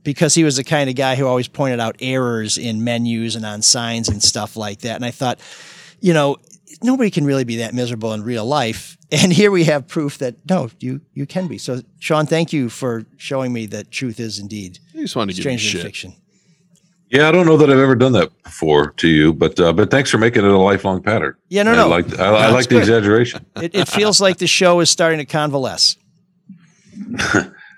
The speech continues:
Speaker 3: Well, you know, whose name's on the marquee?
Speaker 1: Or coalesce, as, as some, some
Speaker 3: <laughs> Okay.
Speaker 1: e-,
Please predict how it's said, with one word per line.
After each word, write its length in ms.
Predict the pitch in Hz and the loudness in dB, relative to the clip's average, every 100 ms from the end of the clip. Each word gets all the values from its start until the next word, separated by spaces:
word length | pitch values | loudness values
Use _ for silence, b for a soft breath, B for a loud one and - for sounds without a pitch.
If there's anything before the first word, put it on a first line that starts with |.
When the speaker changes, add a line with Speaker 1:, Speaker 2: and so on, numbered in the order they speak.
| B | B
Speaker 3:
Well, 360 | 104 71 71 - | 2 2 0 -4
you 160 | 92 80 | 0 0
know, 240 | 71 - | 0 -2
whose 220 | 95 107 92 | 0 2 2
name's 300 | 95 92 87 | 2 2 2
on 120 | 82 | 0
the 160 | 71 71 | -2 -4
marquee? 640 | 82 87 - 104 - - _ _ _ _ _ _ _ | 0 0 2 2 0 -6 _ _ _ _ _ _ _
Speaker 1:
Or 280 | 123 131 131 _ _ | -6 -4 -6 _ _
coalesce, 580 | - 147 107 92 - - | 0 0 0 -4 -12 -12
as, 400 | 90 101 - - - | -14 -14 -16 -16 -20
as 140 | - | -16
some, 360 | - - - 95 | -14 -12 -8 -2
some 160 | 104 | 2
Speaker 3:
<laughs> 60 | 95 | 2
Okay. 240 | 98 82 82 | 4 2 0
Speaker 1:
e-, 120 | 107 | -4